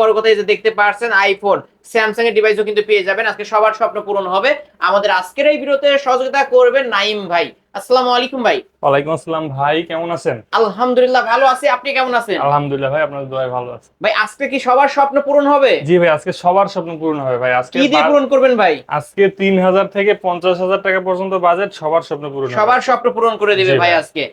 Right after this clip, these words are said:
Speaker 1: ওকে, এই সেপ্টেম্বর মাসের সেরা অফার থাকবে আজকে।
Speaker 2: সেরা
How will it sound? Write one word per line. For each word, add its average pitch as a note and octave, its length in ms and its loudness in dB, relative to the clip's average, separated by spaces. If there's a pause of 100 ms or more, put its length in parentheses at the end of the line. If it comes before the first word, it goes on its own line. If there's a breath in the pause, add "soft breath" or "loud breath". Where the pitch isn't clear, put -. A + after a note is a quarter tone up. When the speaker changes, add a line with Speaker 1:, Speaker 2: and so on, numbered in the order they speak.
(220)
Speaker 1:
ওকে, E3+ 300 2
এই C4 220 0 (120)
সেপ্টেম্বর C#4+ 520 0
মাসের C4+ 280 2 (140)
সেরা C#4+ 300 4
অফার A#3+ 240 0
থাকবে F#3 180 0
আজকে। E3+ 160 0
Speaker 2:
সেরা D#3 140 2